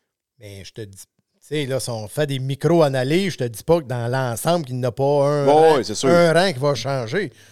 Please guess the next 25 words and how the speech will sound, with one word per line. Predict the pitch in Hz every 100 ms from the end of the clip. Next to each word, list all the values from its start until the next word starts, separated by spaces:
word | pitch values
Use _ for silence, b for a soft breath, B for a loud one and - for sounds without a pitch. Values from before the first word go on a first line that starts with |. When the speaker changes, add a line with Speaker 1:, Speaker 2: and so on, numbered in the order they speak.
| b b
Speaker 1:
mais | 113 147 180 160 b b b b _ _ _ _ _
globalement, | 107 143 165 226 190 170 135 123 175 214
on | 127
en | 120 120
est | 123
là. | 175 185
Fait | - 107
que |
ça, | - 240
ça | 127
fait | 127
toute | 127 180
la | 135
différence. | - 120 135 220 147 -
Tu |
sais, | 190
mettons, | 185 120 170 185
exemple, | 110 104 165 190 139
un | 165 220
qui | 127
est |
à | 123
zéro | 120 139 147 196
virgule | 117 117 156 156 _ _ _ _ _ _ _ _
zéro | 107 127 131 165